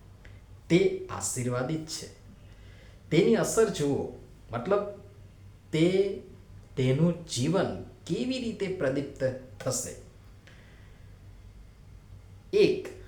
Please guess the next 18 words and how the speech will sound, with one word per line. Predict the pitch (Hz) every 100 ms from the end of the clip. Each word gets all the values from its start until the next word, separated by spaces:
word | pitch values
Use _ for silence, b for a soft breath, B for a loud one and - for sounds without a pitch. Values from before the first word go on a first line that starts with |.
| B B - - -
તે | 196 208 -
પાણીની | 113 104 123 156 185
પાસે | 180 113 110 - 131
રોપેલા | 113 - 113 110 120 131 - -
વૃક્ષના | 101 107 113 - - 147 160
જેવો | - 98 98
થશે. | 98 - 101
ગીતશાસ્ત્ર | 101 127 135 135 131
એકમાં | 135 123 135 135 135
પણ | 131
બહુ | 131
સરસ | 143 127 131 - B B B B B B - -
આનું | 123 135 131 127 - - - - - 95 104
વર્ણન | 120 135 143
અથવા | 127 127 120 131
તો | 131
આછેરું | 107 95 143 139 -
ચિત્ર | 165 156 120